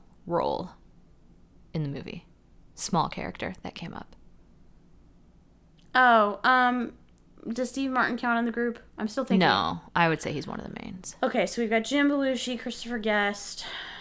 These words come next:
Speaker 2: It's, it's Bill Murray.
Speaker 1: It's Bill Murray.
Speaker 2: Yeah, it's gotta be Bill Murray. I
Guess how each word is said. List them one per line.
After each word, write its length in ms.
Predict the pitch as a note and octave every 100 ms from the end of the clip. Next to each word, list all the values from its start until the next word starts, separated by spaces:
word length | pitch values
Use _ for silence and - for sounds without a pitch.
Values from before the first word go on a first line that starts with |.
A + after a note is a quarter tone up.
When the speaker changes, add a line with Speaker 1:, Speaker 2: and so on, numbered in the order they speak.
| -
Speaker 2:
It's, 340 | - D#4 - - -
it's 180 | D4 -
Bill 140 | C#4 F#3+
Murray. 240 | - F#3
Speaker 1:
It's 100 | F3+
Bill 120 | - -
Murray. 200 | - -
Speaker 2:
Yeah, 220 | G#3+ - -
it's 160 | -
gotta 200 | C#4+ C4
be 100 | A#3
Bill 180 | G#3+ G3+
Murray. 200 | F#3 F3
I 120 | -